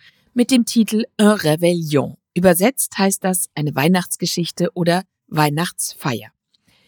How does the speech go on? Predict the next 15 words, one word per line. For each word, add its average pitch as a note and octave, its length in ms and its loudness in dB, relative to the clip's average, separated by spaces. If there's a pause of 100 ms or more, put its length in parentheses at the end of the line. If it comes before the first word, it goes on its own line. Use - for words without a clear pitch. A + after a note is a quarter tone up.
(240)
Die G#3 180 4
rechtefreie G3 680 2
Übersetzung D#3 720 -2 (500)
von F#3+ 280 2
Georg F#3 360 4
Freiherr E3 480 -2
von C#3 240 -6 (100)
Ompteda E3+ 760 -2 (460)
von D3+ 220 -4
neunzehnhundertvierundzwanzig D3+ 1500 -2 (420)
findet D#4+ 320 0
sich - 240 -4
auch D#3+ 300 -4 (160)
auf - 240 -4
gutenberg C3+ 500 -6